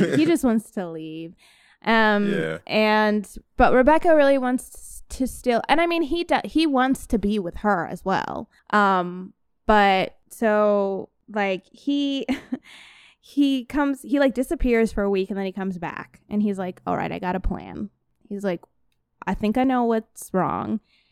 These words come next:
Speaker 1: The issue is that you're not inviting me in. Like, if you invite me in,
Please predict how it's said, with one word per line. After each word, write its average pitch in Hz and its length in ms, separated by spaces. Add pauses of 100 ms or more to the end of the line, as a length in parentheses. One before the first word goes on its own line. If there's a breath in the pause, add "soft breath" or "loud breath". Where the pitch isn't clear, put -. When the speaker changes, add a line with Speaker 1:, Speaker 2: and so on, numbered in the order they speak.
(200)
Speaker 1:
The 214 280
issue 185 720 (220)
is 220 220
that 196 480
you're 220 240
not 226 280
inviting 190 720
me 170 260
in. 196 340 (340 soft breath)
Like, 208 240
if 214 160
you 240 280
invite 233 460
me 226 260
in, 190 340